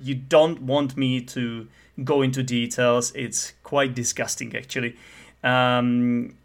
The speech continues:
I did use a bucket, guys. Don't worry. But it was very, very unpleasant, to put it mildly. So please bear with me if my voice is still not one hundred percent. Okay? So first of all, I have a few announcements to make before I get to the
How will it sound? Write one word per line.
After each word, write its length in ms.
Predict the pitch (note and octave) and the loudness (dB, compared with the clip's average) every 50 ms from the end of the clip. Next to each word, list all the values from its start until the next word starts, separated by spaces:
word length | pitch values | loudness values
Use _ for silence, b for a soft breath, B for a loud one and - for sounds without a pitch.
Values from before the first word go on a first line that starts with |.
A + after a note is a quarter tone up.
| _ _ _ _ _ _ | _ _ _ _ _ _
I 120 | - B2 B2+ | -10 -10 -8
did 280 | B2+ - A#2 G#2+ - | -8 -10 -12 -12 -12
use 280 | - A2+ G#2+ G#2+ G#2+ - | -12 -12 -10 -10 -10 -8
a 40 | A2 | -8
bucket, 400 | G#2 G#2+ G#2 - A#2+ C3 - - - _ | -8 -10 -10 -10 -14 -14 -16 -18 -16 _
guys. 300 | - - A2+ B2+ - - - - - | -8 -8 -8 -8 -10 -14 -14 -10 -6
Don't 160 | B2 A#2 A2+ | -4 -4 -4
worry. 220 | A2 G#2+ G#2 G#2 | -4 -6 -6 -8
But 340 | - - B2 A#2+ A2+ A2 - B B B B B B _ - | -4 -2 0 0 0 -2 -8 B B B B B B _ -6
it 220 | E3+ E3+ E3 - | -4 -4 -4 -2
was 260 | - E3+ D#3+ C#3 - | 0 2 2 2 0
very, 340 | C3 B2 B2 C#3+ C#3 C3+ C3+ | -4 -2 0 0 2 2 0
very 500 | C3 B2 B2+ B2+ B2 A#2+ A#2+ A#2+ A#2+ - - _ - | 2 2 2 2 2 2 0 -2 -4 -6 -12 _ -4
unpleasant, 840 | C3+ C3 B2 B2 - - C3+ B2+ B2 A2+ G#2 A2+ G#2+ A2 - - - - _ _ | -2 -2 -2 -4 -2 0 2 2 2 2 0 -6 -10 -12 -14 -16 -16 -20 _ _
to 80 | - C#3+ | -8 -8
put 260 | C3 C3 C3+ B2+ C3 | -6 -4 -6 -4 -4
it 140 | C3 B2 B2+ | -6 -4 -2
mildly. 560 | C3+ C3+ B2 A#2 A#2 A2+ G#2 A#2 A#2+ A#2+ - - - _ _ _ _ _ - | 2 2 2 2 2 0 -4 -8 -10 -12 -12 -16 -20 _ _ _ _ _ -14
So 240 | - - - F3 E3+ | -6 -2 -2 -2 -2
please 240 | C3 F3+ F#3 E3+ C3 | -2 -4 -4 -4 -2
bear 300 | C3 D3+ D#3+ E3 E3 D#3+ | 4 6 8 8 8 6
with 160 | D3+ C#3 C3 | 2 -2 -2
me 220 | C#3+ C#3+ C3+ C3+ | 0 0 0 0
if 100 | C3+ C3 | 0 -2
my 180 | C3+ C#3 C3+ C3+ | 0 0 0 2
voice 340 | B2 B2 C3+ C3+ C3+ C3 - | 2 2 2 2 2 0 -2
is 160 | A2+ C3 C3 | -6 -6 -6
still 340 | - - - - C#3 C3+ C3+ | -6 -4 -2 0 2 2 2
not 260 | C3 B2+ B2+ A#2+ A#2+ | 2 0 0 -2 -2
one 180 | B2 A#2+ A#2+ A#2+ | -2 -2 -2 -2
hundred 400 | A#2 A#2+ A#2+ A#2 A#2 A#2 - - | -2 -2 -2 -2 -4 -6 -8 -8
percent. 640 | B2 A#2 - - - B2 G#2+ G#2 G#2+ - - B B B B B B B B | -6 -4 -2 -2 -2 -2 -2 -4 -6 -12 -16 B B B B B B B B
Okay? 440 | - C#3+ C#3+ C3+ D#3+ F#3 G#3 A3+ A#3 b b b b b | -6 -6 -4 0 0 0 0 -2 -4 b b b b b
So 200 | - - E3 E3 | -2 0 0 2
first 280 | E3 C4 C#4+ D4 C#4+ | 4 4 4 4 4
of 120 | C4+ - - | 0 -2 2
all, 200 | F3+ E3+ E3+ - - | 2 2 2 2 4
I 180 | E3 E3+ F3+ | 4 4 4
have 280 | F#3+ G#3+ A3 G#3+ G#3+ - - | 4 4 2 2 0 -2 0
a 100 | D#3+ D#3 | 0 0
few 560 | C3+ - - - - F3 E3+ F#3+ G3+ G3 G3 | 0 -2 -10 -16 -10 -4 0 2 2 2 2
announcements 840 | - C#3+ C3+ C3 C3 C#3 C#3 C#3 C3+ C3+ - C3+ B2+ A#2+ A#2+ - - | 0 0 2 4 4 4 4 2 -2 -2 -2 -2 -2 -2 -2 -4 -6
to 120 | - C3+ | -4 -2
make 480 | B2 B2 B2 A#2+ A#2+ A#2 A#2+ - - B2+ | 0 2 4 4 2 0 -2 -6 -10 -8
before 380 | C3 B2+ B2+ - C3 B2 A#2+ A#2+ | -8 -8 -6 -4 -2 0 0 0
I 100 | - A#2+ | -2 -4
get 340 | A2+ G#2+ A#2+ A2+ A2 - - | -2 -2 -2 -2 -2 -4 -10
to 100 | - A#2+ | -12 -10
the 360 | A2 A2 A2 A2 A2 G#2+ G#2 | -8 -8 -8 -8 -8 -8 -10